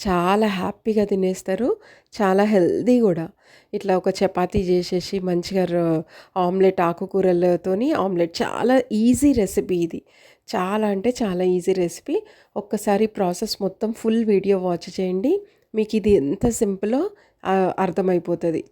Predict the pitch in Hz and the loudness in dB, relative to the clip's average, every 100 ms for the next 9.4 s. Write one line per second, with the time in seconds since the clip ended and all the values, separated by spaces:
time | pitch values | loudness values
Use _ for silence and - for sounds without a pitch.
0 | 220 - - 202 208 196 190 196 208 277 | -6 -4 -2 2 2 2 0 0 0 0
1 | 440 - - - 220 226 220 220 269 247 | 0 -6 -20 -4 2 4 4 2 2 4
2 | 190 196 240 240 233 220 202 208 214 208 | 2 0 0 4 4 2 0 0 0 0
3 | 269 440 - _ _ - 226 220 226 226 | -2 -2 -4 _ _ -2 2 2 2 -2
4 | 240 254 240 208 196 202 _ _ _ _ | -2 -2 0 -2 -4 -6 _ _ _ _
5 | - 185 170 - 208 - 208 202 208 208 | -4 -2 -2 -2 -2 4 4 4 2 2
6 | 202 202 190 190 190 185 190 359 370 262 | 2 2 2 2 4 2 4 0 2 2
7 | 240 233 220 196 180 165 190 202 214 208 | 0 -2 -4 -2 -2 -2 -2 -2 0 0
8 | 190 190 196 190 190 190 - 190 196 175 | 0 -2 -2 -2 -2 -6 -4 -2 -2 -2
9 | 180 170 175 | -4 -2 0